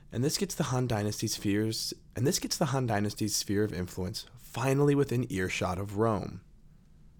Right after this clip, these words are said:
Now, there was an emissary sent,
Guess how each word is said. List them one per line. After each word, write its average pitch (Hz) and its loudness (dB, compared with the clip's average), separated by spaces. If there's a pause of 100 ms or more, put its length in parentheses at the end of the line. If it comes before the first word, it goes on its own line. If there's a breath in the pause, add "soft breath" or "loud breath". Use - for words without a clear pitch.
(920 soft breath)
Now, 135 4 (200 loud breath)
there 151 6
was 214 6
an 226 2
emissary 156 2 (500 soft breath)
sent, - -2